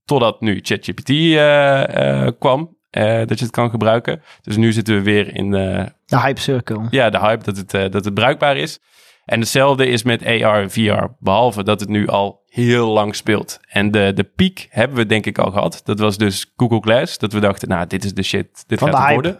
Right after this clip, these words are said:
Speaker 2: wat bedoel
Speaker 1: Ja,
Speaker 2: je?
Speaker 1: de hype.
Speaker 2: Hm.
Speaker 1: Eh, en dat we nu eigenlijk wel in de, eh, de fase zitten van productiviteit. Dat het nu echt bruikbaar gaat worden, dankzij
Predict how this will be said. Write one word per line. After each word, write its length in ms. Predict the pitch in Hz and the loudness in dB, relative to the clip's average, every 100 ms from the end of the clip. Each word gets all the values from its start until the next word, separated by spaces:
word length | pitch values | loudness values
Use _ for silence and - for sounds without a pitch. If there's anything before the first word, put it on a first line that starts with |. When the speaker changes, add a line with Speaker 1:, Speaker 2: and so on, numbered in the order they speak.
| - | -10
Speaker 2:
wat 140 | 127 | -10
bedoel 140 | 123 139 | -2 0
Speaker 1:
Ja, 100 | 113 | 0
Speaker 2:
je? 60 | 107 | -2
Speaker 1:
de 100 | - | -4
hype. 180 | 101 120 | 0 0
Speaker 2:
Hm. 160 | 123 - _ _ _ _ _ _ - | -2 -8 _ _ _ _ _ _ -2
Speaker 1:
Eh, 260 | 117 117 117 | 2 2 0
en 80 | |
dat 140 | 120 123 | -2 0
we 80 | 120 | 2
nu 280 | 117 147 | 2 2
eigenlijk 420 | 170 139 139 131 127 | 2 0 0 -4 -2
wel 240 | 127 123 | 0 0
in 200 | 120 120 | 0 -2
de, 480 | 113 110 110 107 117 | 2 2 4 2 0
eh, 500 | - 104 104 101 101 | -2 0 2 2 0
de 80 | 104 | -2
fase 360 | - 110 107 101 | 0 0 0 -4
zitten 420 | 101 101 104 101 | -4 0 0 0
van 360 | - 98 95 - | 0 0 -2 -2
productiviteit. 760 | 113 101 107 98 - 101 90 - | -4 -2 -4 -4 -2 -2 -4 -4
Dat 140 | 104 | -6
het 120 | 104 | -4
nu 200 | 113 110 | 0 2
echt 340 | - 107 - - | 2 -2 -4 -4
bruikbaar 680 | 101 101 110 - 104 98 92 | 0 0 -2 -4 -2 0 -2
gaat 160 | 110 | -6
worden, 360 | 98 98 120 143 - _ | -2 0 0 -2 -8 _
dankzij 720 | - 104 107 101 92 92 | -2 -2 0 0 0 -4